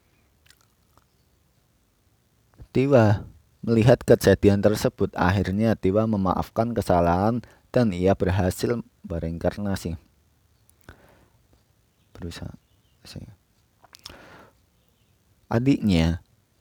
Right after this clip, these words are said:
mencoba menyadarkan ibunya bahwa kakaknya pergi lima, adiknya pergi ke adik bah-, <clears throat> bahwasannya adiknya, bahwasannya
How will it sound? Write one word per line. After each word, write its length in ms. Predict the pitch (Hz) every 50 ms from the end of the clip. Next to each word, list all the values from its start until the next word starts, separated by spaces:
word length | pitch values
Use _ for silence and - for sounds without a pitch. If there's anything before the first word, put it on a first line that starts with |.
| - 107
mencoba 400 | 110 107 - - 98 - - 131
menyadarkan 720 | 135 120 113 104 98 90 - 95 90 87 - - 113 123 117 101
ibunya 560 | - - 92 92 87 85 82 85 95 104 - _ _ _ - -
bahwa 480 | - 82 87 95 95 104 117 131 127 - _ _ _ _ _ _ - _ _ _ _ _ _ _ - - _ _ _ _ _ _ _ _ _ _ _ _ _ _ _ _ _ _ _ -
kakaknya 720 | 120 117 - 110 92 - - 90 87 85 87 92 101 - - -
pergi 400 | 110 98 - - - 135 135 127 - - -
lima, 320 | - 110 107 95 92 90 - _ _ _ - _ _ _ _ _ _ _ - - - _ _ _ _ _ _ _ _ _ _ _ _ _ _ _ _ _ _ _ _ _ - - -
adiknya 480 | - 95 - - 104 95 98 104 107 110
pergi 400 | - 104 101 - - 107 101 -
ke 160 | 101 95 95 95 92 95 95 95 - _ _ _ _ _ _ _ _ _ _ _ _ _ _ _ _ _ _ - -
adik 320 | 117 127 - 131 123 - _ _ -
bah-, 320 | 95 95 92 - - - - _ _ _ _ - -
<clears throat> 80 | 127 117 - _ _ _ _ - - - - _ _ -
bahwasannya 720 | 107 117 123 117 113 113 - 139 131 113 98 92 87 85 -
adiknya, 640 | 92 90 - - 92 101 101 113 120 131 151 - _ _ _ _ _ _ _ _ _ _ _ _ -
bahwasannya 880 | 101 101 107 104 104 104 - - 113 113 110 98 87 85 90 95 98